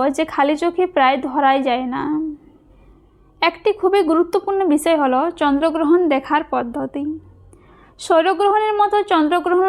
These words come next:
দেখতে কোনো বিশেষ চশমা বা ফিল্টারের প্রয়োজন হয় না। এটি খালি চোখে দেখা যায় সম্পূর্ণ নিরাপদ। তবে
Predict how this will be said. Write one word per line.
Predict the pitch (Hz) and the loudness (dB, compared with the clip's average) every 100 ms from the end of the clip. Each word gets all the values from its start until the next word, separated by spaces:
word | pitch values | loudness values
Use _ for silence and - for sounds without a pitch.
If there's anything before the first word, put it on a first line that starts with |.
| 320 | 2
দেখতে | 311 - 285 294 320 | -2 -2 -4 0 2
কোনো | 302 294 | 2 2
বিশেষ | 294 311 320 320 | 0 0 -2 2
চশমা | 294 294 - 311 254 269 | 0 0 0 2 2 2
বা | 269 269 | 2 0
ফিল্টারের | 294 302 294 339 359 - | -2 0 2 2 2 2
প্রয়োজন | 269 254 285 330 | 2 4 0 0
হয় | 294 247 240 | 0 0 -2
না। | 240 311 - - - - | -4 -6 -8 -20 -20 -6
এটি | 349 392 - | -2 0 0
খালি | 349 339 339 | 0 0 0
চোখে | 370 392 294 | -2 0 0
দেখা | - 320 311 | 0 0 0
যায় | 392 - | 0 0
সম্পূর্ণ | 359 370 370 349 339 285 | 0 0 2 2 4 2
নিরাপদ। | 240 226 226 247 269 - _ _ _ _ _ _ _ | 2 0 -2 -4 -6 -10 _ _ _ _ _ _ _
তবে | 330 330 277 | 0 2 4